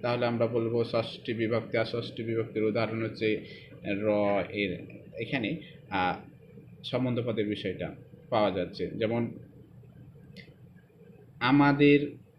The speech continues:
বাড়ি, আমাদের, এখানে সম্বন্ধ পদের আমাদের, যদি আমরা দেখি যে আমাদের বাড়ি, এখানে আমাদের বাড়ি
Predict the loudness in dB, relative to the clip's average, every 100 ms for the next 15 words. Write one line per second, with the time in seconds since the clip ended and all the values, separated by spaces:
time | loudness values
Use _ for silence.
0 | -20 -12 0 4 4 2 0 -6 -10 0
1 | 4 4 2 4 6 4 2 -6 -16 -20
2 | -20 -20 -20 -6 -4 -2 -2 0 0 0
3 | 0 0 0 2 2 0 -4 -20 -20 -8
4 | -4 -2 0 0 -2 -4 -18 -8 -4 -2
5 | 0 0 0 -2 -4 -4 -2 0 -2 -2
6 | -4 -4 -4 -4 -6 -14 -20 _ _ _
7 | _ _ _ _ _ _ _ _ _ -20
8 | -20 -20 -20 _ _ _ -20 -20 _ _
9 | _ _ -8 -6 -2 -2 -2 -4 -4 -2
10 | 0 2 0 2 0 0 0 -4